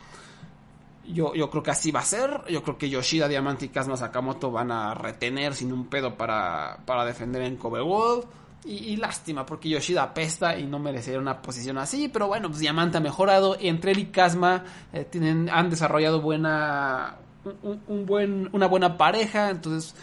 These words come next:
eso puede rescatar un poquito la lucha. Y está Naruki Doi, que es uno de los mejores luchadores del dos mil veinte. Entonces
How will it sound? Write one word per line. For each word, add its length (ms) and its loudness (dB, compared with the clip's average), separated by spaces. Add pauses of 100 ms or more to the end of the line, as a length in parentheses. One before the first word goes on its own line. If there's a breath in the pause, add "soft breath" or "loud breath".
(180 loud breath)
eso 280 -6
puede 260 0
rescatar 480 -4
un 100 -4
poquito 380 -6
la 80 2
lucha. 280 4
Y 60 2
está 160 2
Naruki 300 0
Doi, 200 0
que 120 -8
es 80 -8
uno 80 -6
de 80 -6
los 140 -8
mejores 440 -8
luchadores 720 -4
del 380 2
dos 240 -6
mil 240 -6
veinte. 420 -6
Entonces 460 -10